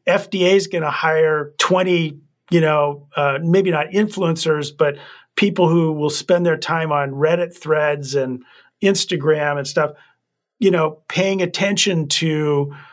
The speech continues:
you know, what's perking out there,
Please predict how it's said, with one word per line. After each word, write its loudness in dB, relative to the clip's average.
you 2
know, 2
what's -2
perking -4
out -10
there, -8